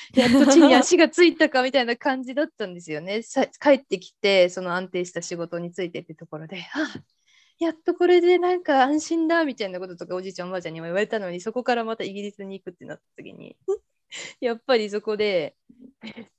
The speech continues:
Speaker 1: て思う、多分思われたと思うんですけど、うん、やっぱりなんか私の中でずっと海外に行きたいって、っていうのも言ってたし、うん、なんかじゃあ、「あ、また行くのね」ぐらいな感じで、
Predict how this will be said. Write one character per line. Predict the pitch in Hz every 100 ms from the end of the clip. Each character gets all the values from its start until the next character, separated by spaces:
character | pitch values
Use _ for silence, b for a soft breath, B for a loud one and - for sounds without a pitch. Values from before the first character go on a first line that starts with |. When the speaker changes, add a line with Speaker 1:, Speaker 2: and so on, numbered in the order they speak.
| -
Speaker 1:
て | 180
思 | 180 196 190
う、 | -
多 | 226
分 | 180 156
思 | 165 202
わ | 202
れ | 190
た | 175
と | -
思 | 143 165
う |
ん | 156
で | 156
す | -
け | -
ど、 | - 131 - -
う |
ん、 | 180
や | 190
っ |
ぱ | 247 339
り |
な | 269
ん |
か | 220
私 | - 254
の | 294
中 | 294 269
で | 175
ず | 175
っ |
と | 185
海 | - 226
外 | 180
に | 139 147
行 | -
き |
た | 196
い |
っ | 175
て、 | _ _ _
っ | - _ _ -
て | 156
い | 156
う |
の | 160 143
も | 160 143
言 | 165
っ |
て | - 233
た | 151
し、 | - 160 139 - B B B
う |
ん、 | 220 214
な | 262
ん |
か | 262
じ | -
ゃ | 175
あ、 | 190
「あ、 | 175
ま | 185
た | 190
行 | 240
く | 240
の | 311 208
ね」 | 202 226
ぐ | 180
ら | 175
い | 170
な | 247
感 | - - 349
じ | 226 262
で、 | 214 214